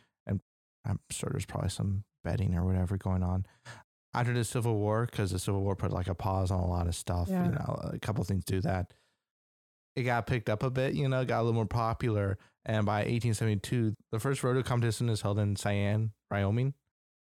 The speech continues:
Speaker 1: which, by the way, Wyoming is, like, a hotbed for rodeo stuff. Colorado, Wyoming, that area of the, um, of the country, they love it there. Texas as well, but that's a little s-, so the first professional rodeo, like,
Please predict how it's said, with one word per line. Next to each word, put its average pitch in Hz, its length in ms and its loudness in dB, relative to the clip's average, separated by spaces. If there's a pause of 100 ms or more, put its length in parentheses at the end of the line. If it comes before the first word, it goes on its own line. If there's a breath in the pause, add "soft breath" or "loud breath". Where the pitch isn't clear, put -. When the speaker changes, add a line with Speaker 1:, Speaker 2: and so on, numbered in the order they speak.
(140)
Speaker 1:
which, - 260 -2 (160)
by 131 180 2
the 135 100 2
way, 104 300 2 (140)
Wyoming 113 540 2 (120)
is, 104 160 0
like, 110 120 2
a 95 120 2
hotbed 98 600 0
for 92 220 2
rodeo 104 480 4
stuff. - 500 -4 (340)
Colorado, 98 680 2
Wyoming, 95 320 2
that 104 200 2
area 95 420 2
of 90 460 0
the, 87 200 0
um, 85 400 0 (360)
of 95 100 -2
the 95 100 0
country, - 460 -2
they 87 100 0
love 95 260 2
it - 140 -4
there. 92 280 -2 (360)
Texas - 560 -4
as 95 140 0
well, 95 280 0
but 90 180 -4
that's - 180 -4
a - 60 -2
little 92 240 -4
s-, - 40 -12 (160 soft breath)
so 131 220 -2
the 117 140 0
first 156 340 -2
professional 143 640 0
rodeo, 95 600 2 (100)
like, 92 320 -2